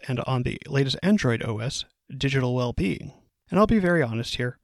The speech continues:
at this point I don't know that much about digital well-being, so I'm mostly going to be talking about Apple's screen time, but the lessons here should apply to both. The first obvious bonus of using screen time tracking is that you can find out how much you really are using your phone.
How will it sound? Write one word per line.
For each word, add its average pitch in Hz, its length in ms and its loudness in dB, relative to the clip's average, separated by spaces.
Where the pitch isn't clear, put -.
at - 60 -20
this 185 160 0
point - 280 -4
I 151 120 -4
don't 175 220 2
know 156 140 0
that 135 280 -2
much 139 260 0
about 147 220 2
digital 151 340 0
well-being, 160 540 2
so 135 380 4
I'm 139 120 2
mostly 175 320 6
going 135 220 4
to 127 60 0
be 127 80 0
talking 120 340 0
about 117 240 0
Apple's 117 280 0
screen 120 300 0
time, - 300 -8
but 165 160 0
the 165 100 -4
lessons 151 360 0
here 127 160 2
should - 160 -2
apply 117 280 -2
to - 80 -8
both. - 260 -12
The - 100 0
first - 300 0
obvious 123 320 0
bonus 120 300 2
of - 120 -4
using 135 280 2
screen 185 340 2
time 113 220 -6
tracking - 500 -6
is 139 120 0
that - 140 2
you 180 120 2
can 156 140 0
find 156 260 0
out 143 160 0
how - 180 -4
much 151 260 0
you 143 120 0
really 160 280 0
are 147 160 0
using 135 320 2
your 123 120 2
phone. - 440 -2